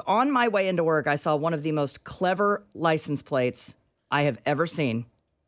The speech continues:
And it was just on a normal mini S U V. I've sent this to all my friends.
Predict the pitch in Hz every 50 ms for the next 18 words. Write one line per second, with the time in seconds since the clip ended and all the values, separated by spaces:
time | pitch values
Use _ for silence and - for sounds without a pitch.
0 | _ _ _ - 160 170 175 180 170 151 208 214 208 226 208 208 196 185 175 180
1 | 190 196 190 190 190 185 175 185 180 170 175 170 - 196 185 160 131 120 120 123
2 | - _ _ _ _ _ _ _ - 147 147 - 190 170 151 156 - - 151 -
3 | 156 165 175 175 160 156 127 117 110 110 - - -